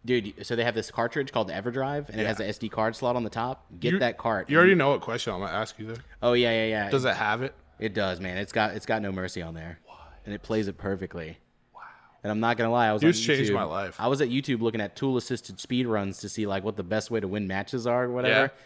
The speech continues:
Speaker 1: Shouldn't have told you that right now, but this man is about to, we, we got a one v one going on and No Mercy, and I gotta, I mean, I'm probably gonna get my ass kicked, but, you know, like, it's, it's going down.
Speaker 2: It's gang shit.
Speaker 1: We're probably gonna
Speaker 2: He
Speaker 1: stream
Speaker 2: made
Speaker 1: it.
Speaker 2: the mistake of choosing the fucking Undertaker.
Speaker 1: I
Speaker 2: You
Speaker 1: did,
Speaker 2: gotta
Speaker 1: I
Speaker 2: be
Speaker 1: did, I
Speaker 2: Stone Cold
Speaker 1: did.
Speaker 2: Steve Austin,
Speaker 1: When we,
Speaker 2: bro.
Speaker 1: when we rematch, it's gonna be, uh, live streamed on Twitch.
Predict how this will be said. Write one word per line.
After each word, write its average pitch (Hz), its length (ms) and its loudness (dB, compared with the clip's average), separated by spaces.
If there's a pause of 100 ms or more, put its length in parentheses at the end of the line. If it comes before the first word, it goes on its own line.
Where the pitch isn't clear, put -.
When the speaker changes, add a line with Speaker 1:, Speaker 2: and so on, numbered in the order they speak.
(140)
Speaker 1:
Shouldn't 151 220 -2
have 117 60 -8
told 135 220 4
you 117 80 2
that 110 120 6
right 107 200 0
now, 107 180 2
but 104 120 -2
this 127 120 0
man 131 240 2
is 113 100 0
about 107 220 -4
to, 110 100 -2
we, 120 140 -2
we 131 180 -2
got 135 120 4
a 120 40 6
one 117 180 2
v 113 140 0
one 113 260 2
going 104 220 0
on 98 180 -2
and 95 100 -4
No 101 120 -2
Mercy, 98 400 -6
and 95 100 -8
I 104 100 -6
gotta, 107 180 -4
I 92 140 -8
mean, 101 140 -8
I'm 107 60 -6
probably 147 220 2
gonna 131 100 4
get 120 100 0
my 107 100 -2
ass 110 220 -2
kicked, 127 300 -2
but, 107 220 -2
you 107 100 -8
know, 98 180 -6
like, 90 220 -12
it's, 107 200 -12
it's 110 140 -14
going 110 240 -2
down. 82 380 -8
Speaker 2:
It's 131 160 -6
gang 147 260 2
shit. - 260 -10
Speaker 1:
We're 117 120 2
probably 139 260 6
gonna 135 80 4
Speaker 2:
He 190 120 2
Speaker 1:
stream 202 80 6
Speaker 2:
made 240 120 12
Speaker 1:
it. - 20 2
Speaker 2:
the 214 80 6
mistake 196 360 6
of 180 80 2
choosing 190 280 0
the 185 60 0
fucking 185 320 0
Undertaker. 147 520 0
Speaker 1:
I - 20 0
Speaker 2:
You 107 60 -2
Speaker 1:
did, 104 260 2
Speaker 2:
gotta 147 200 12
Speaker 1:
I 143 60 4
Speaker 2:
be 143 60 2
Speaker 1:
did, 139 80 -2
I - 20 -4
Speaker 2:
Stone 147 240 2
Cold 143 160 0
Speaker 1:
did. 135 60 -2
Speaker 2:
Steve 127 240 -4
Austin, 117 300 -2
Speaker 1:
When 104 60 0
we, 117 80 4
Speaker 2:
bro. 117 140 -4
Speaker 1:
when 107 60 2
we 127 140 4
rematch, 120 520 4
it's 107 100 -6
gonna 107 200 0
be, 101 280 -2
uh, 98 160 -2
live 98 340 0
streamed 107 380 -2
on 95 160 -2
Twitch. - 600 -2